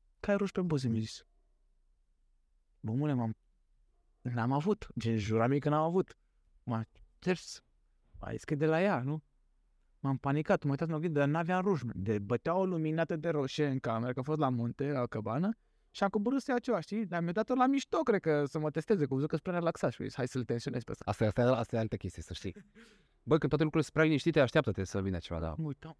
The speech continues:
Speaker 1: Și când mă puneam în ușă, gen, reflecta lumina aia, e ca și cum aveam puțin roșu pe buze, știi? Deci ea bătea lumina.
Speaker 2: Da.
Speaker 1: M-am stat în oglindă, nu mai avea roșu. I-am explicat și, dar mi-era frică că nu mă crede.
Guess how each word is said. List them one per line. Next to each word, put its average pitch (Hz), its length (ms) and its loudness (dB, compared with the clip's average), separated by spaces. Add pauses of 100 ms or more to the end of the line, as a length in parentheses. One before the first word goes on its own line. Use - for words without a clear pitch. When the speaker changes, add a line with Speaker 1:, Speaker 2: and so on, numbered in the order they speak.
Speaker 1:
Și - 220 -10
când 196 240 0
mă 269 120 2
puneam 214 360 0
în 220 200 2
ușă, 160 500 -6 (600)
gen, 185 280 0
reflecta 170 420 0
lumina 233 340 4
aia, 240 120 2
e 226 40 0
ca 247 140 -4
și - 80 -12
cum 233 80 -2
aveam 233 200 2
puțin 220 240 0
roșu 226 200 0
pe 220 120 0
buze, 156 380 -2 (180)
știi? 170 440 -6
Deci 151 220 0
ea 202 80 6
bătea 226 220 2
lumina. 214 340 0
Speaker 2:
Da. 175 280 6 (440)
Speaker 1:
M-am 143 120 -2
stat 156 100 -6
în 196 60 0
oglindă, 196 180 0
nu 196 60 2
mai 202 80 6
avea 156 120 0
roșu. 139 240 -4
I-am 131 180 2
explicat 127 500 -4
și, - 120 -6
dar 123 140 -4
mi-era 123 180 -2
frică 160 200 -6
că - 60 -2
nu 156 80 -2
mă 165 80 -2
crede. 151 280 -6